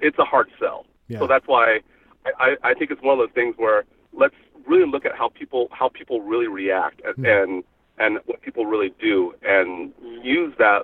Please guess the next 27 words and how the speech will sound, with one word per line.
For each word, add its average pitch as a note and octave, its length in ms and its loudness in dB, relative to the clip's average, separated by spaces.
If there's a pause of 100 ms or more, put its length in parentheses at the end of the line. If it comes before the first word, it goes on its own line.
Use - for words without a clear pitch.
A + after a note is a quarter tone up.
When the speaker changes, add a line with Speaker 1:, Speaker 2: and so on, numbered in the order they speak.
Speaker 1:
use C3+ 200 0
those B2 180 -2
human B2 180 -2
qualities, A2 460 2
those F#2+ 180 -14
human A2+ 220 -4
decisions F#2+ 460 -10 (400)
to C#3+ 80 2
make C3 240 0
policies A#2+ 420 0
that F2+ 140 0
actually F#2+ 440 -6 (280)
work. C3+ 240 2 (340)
Speaker 2:
Mm-hmm. G2 220 -10 (600)
Nice. G#2 520 -16 (600)
Nice, D#3 640 -6
Robert. D3 480 -6
All C#3+ 160 2
right. F#3+ 160 0
This C#3 120 -8
has D3+ 120 -8
been E3 360 -4
a D3+ 80 -8
lot C3+ 640 -2
of C#3+ 160 -4
fun. E3 560 -4
So, D#3+ 500 -2